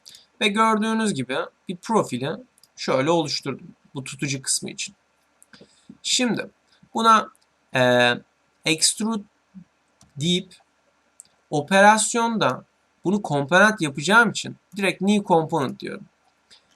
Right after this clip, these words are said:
Ve şöyle biraz buna dört milimetrelik hatta daha fazla,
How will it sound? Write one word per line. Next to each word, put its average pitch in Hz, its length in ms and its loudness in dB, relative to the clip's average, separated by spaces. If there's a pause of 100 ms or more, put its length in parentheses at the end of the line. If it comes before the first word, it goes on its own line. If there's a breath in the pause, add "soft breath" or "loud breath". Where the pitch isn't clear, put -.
(120)
Ve 214 280 2 (160)
şöyle 139 340 -2
biraz 143 480 0 (1040)
buna 127 360 -4 (1400)
dört 202 340 2
milimetrelik 123 800 -4 (2000)
hatta 165 400 0
daha 165 220 8
fazla, 156 580 4